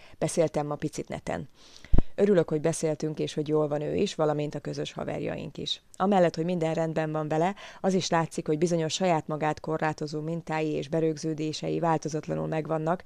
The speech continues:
és akadályozzák a boldogságában. E-, erre is rávetített számomra ma a be-, beszélgetésünk. Tudom, hogy nekem is vannak ilyesféle mintáim, és engem is akadályoznak, de ha odafigyelek, tudatossággal és idővel,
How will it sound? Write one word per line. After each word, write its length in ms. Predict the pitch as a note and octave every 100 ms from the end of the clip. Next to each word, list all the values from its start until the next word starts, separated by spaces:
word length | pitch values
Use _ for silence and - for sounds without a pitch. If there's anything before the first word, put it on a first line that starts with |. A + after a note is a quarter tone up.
| - -
és 160 | - E3
akadályozzák 720 | D3+ D3 C#3+ C#3 D3 C#3+ D3
a 60 | C#3+
boldogságában. 1000 | D3 C#3 C#3+ - - C#3+ D3+ D#3+ E3 - - - -
E-, 240 | - G3+ G3+
erre 300 | - G#3+ F#3+
is 160 | E3 E3+
rávetített 540 | E3+ D#3+ D#3+ D#3 D#3
számomra 480 | - D#3+ D#3 D#3 D#3
ma 140 | D3+
a 40 | D3+
be-, 180 | D3+ -
beszélgetésünk. 1000 | E3 D#3+ - D#3 D3+ - - - - - - -
Tudom, 260 | - G3 G3+
hogy 120 | E3+
nekem 260 | E3+ E3+ D#3+
is 120 | D3
vannak 320 | D#3 D3+ D3
ilyesféle 460 | D#3 D3+ - D#3 D3+
mintáim, 460 | D3+ D3+ D#3 D#3
és 140 | D3+ D3+
engem 260 | D#3+ D#3
is 100 | D3+
akadályoznak, 840 | D3+ D3+ D3+ D3+ D3+ D3+ D3 D#3 - - - -
de 100 | E3
ha 80 | E3
odafigyelek, 600 | F#3 F#3+ F3+ E3 D#3+ D3+
tudatossággal 840 | F#3 F3 E3+ D#3 F3 D#3+ D3+ D#3+
és 180 | D3+ -
idővel, 480 | D#3+ E3 D#3 D#3